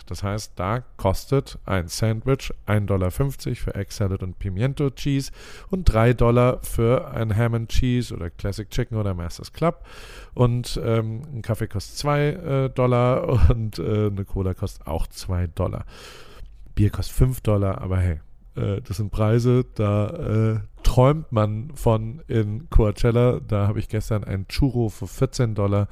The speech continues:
und ein Bowl für, ich glaub, achtunddreißig Dollar mir, äh, äh, gegönnt. Naja,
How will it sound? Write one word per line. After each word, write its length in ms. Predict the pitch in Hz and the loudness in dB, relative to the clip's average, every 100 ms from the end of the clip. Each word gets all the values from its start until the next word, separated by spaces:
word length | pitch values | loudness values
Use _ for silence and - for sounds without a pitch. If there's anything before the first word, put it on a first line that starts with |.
| - - - - - 104 | -8 -16 -18 -20 -10 -6
und 140 | 95 | -2
ein 240 | 107 95 | 0 0
Bowl 360 | 87 107 104 101 | 2 6 6 4
für, 440 | - - 92 87 - | 0 -2 0 -2 -6
ich 120 | - | -10
glaub, 300 | - 90 - | -6 -6 -4
achtunddreißig 760 | 92 - - 85 73 78 87 - | -6 -6 -6 -6 -4 -4 -4 0
Dollar 360 | 87 80 80 - | 0 0 -4 -6
mir, 240 | 104 92 - - | -4 -4 -6 -4
äh, 60 | 98 | -2
äh, 420 | 95 - 92 82 - | -2 -2 -4 -2 -4
gegönnt. 480 | 101 85 98 80 - - | -4 2 2 2 -4 2
Naja, 280 | 135 107 | 4 4